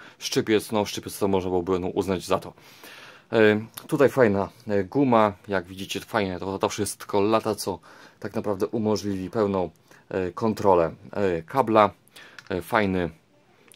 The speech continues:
e, fajne logo, e, Ravcore. Zapewne tutaj te elementy, jak i również logo, będą podświetlone.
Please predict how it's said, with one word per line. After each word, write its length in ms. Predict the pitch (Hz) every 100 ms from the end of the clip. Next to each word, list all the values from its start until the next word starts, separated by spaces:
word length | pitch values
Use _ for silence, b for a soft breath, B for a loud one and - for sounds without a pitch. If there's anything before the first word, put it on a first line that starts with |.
| -
e, 340 | 90 85 82
fajne 380 | - 123 107 95
logo, 460 | 95 95 87 85 90 -
e, 360 | 92 90 90 - -
Ravcore. 640 | 117 123 - - 104 95 92
Zapewne 600 | 95 101 98 92 90 82 B B B
tutaj 300 | 127 113 92
te 280 | - 95 -
elementy, 760 | 107 98 98 98 90 - 90 - b b b
jak 240 | - 98 107
i 80 | 101
również 340 | 95 95 -
logo, 280 | 98 90 87
będą 340 | 92 90 85
podświetlone. 880 | - 143 143 - 123 120 110 98